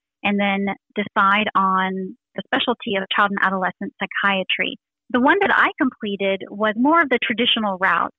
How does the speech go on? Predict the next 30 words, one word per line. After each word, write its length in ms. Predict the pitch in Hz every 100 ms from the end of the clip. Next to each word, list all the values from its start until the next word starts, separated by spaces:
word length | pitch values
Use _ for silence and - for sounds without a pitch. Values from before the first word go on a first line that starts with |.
| _ -
So 60 | 220
after 320 | 220 - 240
completing 520 | - 233 240 233 226 214
four 120 | 233 226
years 260 | 226 214 208
of 80 | 196
medical 380 | 190 190 196 185
school, 380 | - 190 185 185 - _ -
deciding 440 | 220 226 220 233
to 60 | 226
become 240 | 208 220 202
a 80 | -
psychiatrist 760 | 208 - 196 160 - - - _ -
first, 300 | - - - _ _ _ _ -
and 240 | 214 214
then 300 | 220 214 214 214 -
completing 640 | 220 - 233 214 214 208 196 -
three 140 | 247 262
years 420 | 226 196 190 226 - -
of 140 | 190 190
an 160 | 196
adult 380 | 190 196 196 - -
psychiatry 680 | 208 - 190 190 - 196 185 -
residency 580 | 190 190 190 180 - 185 -
program, 460 | 190 185 190 214 349 - _ _
and 180 | 220 220
then 260 | 214 220 220
entering 500 | 220 220 - 220 208 -
a 40 | - -
two-year 460 | 302 240 202 202